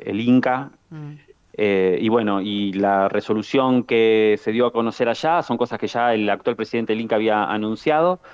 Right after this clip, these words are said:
Speaker 1: que tiene que ver con el corte de toda erogación presupuestaria, con lo cual, obviamente que,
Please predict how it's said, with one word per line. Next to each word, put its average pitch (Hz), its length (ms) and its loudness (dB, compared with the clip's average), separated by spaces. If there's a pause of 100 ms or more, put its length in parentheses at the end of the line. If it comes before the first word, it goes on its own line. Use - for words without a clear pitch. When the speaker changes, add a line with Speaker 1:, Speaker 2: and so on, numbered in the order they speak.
(140)
Speaker 1:
que 101 100 -6
tiene 113 280 -2
que 107 120 2
ver 110 240 2
con 104 200 0
el 98 440 -2
corte 117 360 2
de 101 140 2
toda 104 340 2
erogación 107 800 0
presupuestaria, 170 760 -2 (580)
con 113 120 0
lo 110 100 0
cual, 131 800 4
obviamente 120 480 0
que, 98 540 0